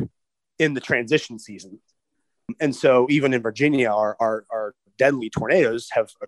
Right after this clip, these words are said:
often occurred in, in the month of April. And the superstorm, uh, events of the nineteen seventies and even more recently in twenty nineteen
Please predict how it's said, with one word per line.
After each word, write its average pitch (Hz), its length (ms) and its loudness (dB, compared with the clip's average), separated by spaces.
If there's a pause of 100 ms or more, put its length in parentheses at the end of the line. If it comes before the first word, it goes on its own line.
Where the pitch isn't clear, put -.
(140)
often 117 300 0
occurred 110 320 -4
in, 101 220 -8
in 113 80 -2
the 101 60 -6
month 110 200 0
of 107 80 -2
April. 139 340 2 (580)
And 110 200 2
the 110 60 0
superstorm, 127 720 2 (480)
uh, 113 220 0
events 123 280 0
of - 40 -12
the 120 60 -6
nineteen 117 320 -6
seventies 160 720 0
and 120 220 -6
even 120 240 -4
more 113 160 -4
recently 117 500 -2
in 107 80 -8
twenty 113 240 -6
nineteen 143 600 0